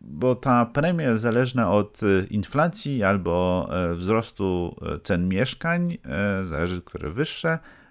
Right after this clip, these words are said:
ale pytanie, k-, według jakich wskaźników to jest liczone? No, inflacja to pewnie jest, e, dane Głównego Urzędu Statystycznego, a ceny mieszkań także?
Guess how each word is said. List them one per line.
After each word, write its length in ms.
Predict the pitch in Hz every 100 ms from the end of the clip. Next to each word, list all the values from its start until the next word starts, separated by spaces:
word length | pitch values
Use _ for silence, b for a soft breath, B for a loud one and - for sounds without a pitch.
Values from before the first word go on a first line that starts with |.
| B _
ale 540 | - 85 98 110 120 123 - _
pytanie, 320 | 131 127 127
k-, 240 | 123 - - - _ _ _ -
według 300 | 110 123 135
jakich 280 | 135 131 123
wskaźników 500 | - 113 104 85 80
to 60 |
jest 140 | 73 -
liczone? 340 | 76 76 85
No, 80 | 120
inflacja 380 | 127 139 131 123
to 100 | 117
pewnie 300 | 113 107 104
jest, 360 | 101 98 -
e, 20 | 92 92 87 - -
dane 300 | - 95 98
Głównego 440 | 98 92 95 90
Urzędu 320 | 90 87 85 80
Statystycznego, 920 | - - - - - - - - -
a 120 | 82
ceny 240 | - 98
mieszkań 320 | 92 90 90 90
także? 340 | 92 98